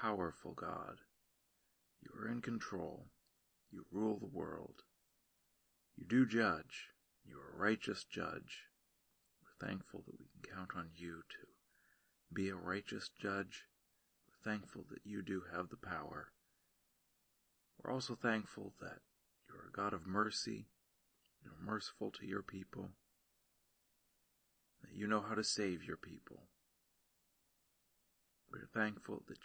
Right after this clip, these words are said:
you have offered us this chance to be your people, that you would adopt us and make us your children. We thank you through Jesus. Amen.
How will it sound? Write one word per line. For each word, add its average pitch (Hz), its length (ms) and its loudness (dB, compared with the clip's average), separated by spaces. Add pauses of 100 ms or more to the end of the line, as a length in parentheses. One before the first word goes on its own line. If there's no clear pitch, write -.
you - 100 -12
have - 960 -14
offered 95 260 -4
us 92 380 -4 (140)
this 107 260 -10
chance 98 380 -2
to 95 60 -4
be 107 160 6
your 98 260 0
people, - 480 -14 (840)
that - 140 -16
you 95 80 -6
would 95 80 -4
adopt 98 500 0
us - 380 -8 (880)
and 80 80 -8
make 87 200 -8
us 92 220 -4
your 92 160 0
children. - 520 -6 (640)
We - 120 -18
thank 107 260 0
you 107 100 -4
through 107 180 -6
Jesus. 92 640 -4
Amen. 85 300 -8